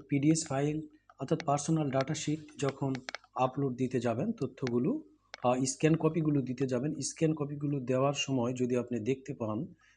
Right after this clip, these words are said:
যে আপনার পিডিএফ ফাইলটি বা জেপিজি ফাইলটি সেখানে আপলোড নিচ্ছে না, এখানে হয়তো এক মেগাবাইট, এক এমবির, আহ, উপরে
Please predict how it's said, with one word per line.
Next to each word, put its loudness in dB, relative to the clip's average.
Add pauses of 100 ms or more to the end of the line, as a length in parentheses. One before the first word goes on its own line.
(120)
যে -2
আপনার -2
পিডিএফ 0
ফাইলটি 0
বা 4
জেপিজি 2
ফাইলটি 0 (160)
সেখানে -2
আপলোড -2
নিচ্ছে -2
না, -2 (380)
এখানে 0
হয়তো -2 (100)
এক 0 (100)
মেগাবাইট, 0 (100)
এক 0
এমবির, 0 (300)
আহ, 4 (100)
উপরে 8